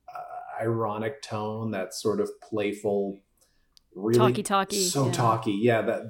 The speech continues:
Speaker 1: I, I, I think in that way they, they were maybe playing in the same kind of ballpark. But Gilmore Girls still had that kind of wholesome Family Channel kind of vibe to it to some extent that I think Juno tries to move away from.
Speaker 2: Mm-hmm. I will also say that, you know,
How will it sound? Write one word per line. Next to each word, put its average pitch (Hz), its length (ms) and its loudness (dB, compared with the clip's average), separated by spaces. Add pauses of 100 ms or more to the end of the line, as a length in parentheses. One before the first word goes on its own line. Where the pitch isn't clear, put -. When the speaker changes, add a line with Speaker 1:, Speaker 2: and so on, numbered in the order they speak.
Speaker 1:
I, 120 240 0
I, 120 160 2
I 117 40 4
think 139 220 4
in 113 120 4
that 113 240 2
way 104 140 2
they, 104 160 2 (160)
they 131 140 4
were 123 160 6
maybe 117 340 4
playing 107 280 -6
in 101 60 -4
the 101 100 -4
same 101 240 -4
kind 101 160 -8
of 92 80 -8
ballpark. 98 420 -6
But 143 120 -2
Gilmore 269 320 8
Girls 185 260 8
still 147 200 -2
had 117 240 0
that - 180 0
kind 107 160 -4
of 98 160 -2 (440)
wholesome 117 500 2
Family 110 440 0
Channel 92 500 -6
kind 101 160 -4
of 90 120 -10
vibe 95 380 -4
to - 120 -12
it - 180 -10
to 107 100 -16
some 95 220 -8
extent 98 360 -8
that 110 80 0
I 110 80 2
think 120 220 2
Juno 110 320 -6
tries 98 280 -8
to - 120 -8
move 98 200 -2
away 87 200 -8 (120)
from. 87 300 -16 (460)
Speaker 2:
Mm-hmm. 202 280 -6 (320)
I 302 100 4
will 370 80 6
also 403 240 4
say 247 240 4
that, 226 320 4
you 233 100 2
know, 196 220 2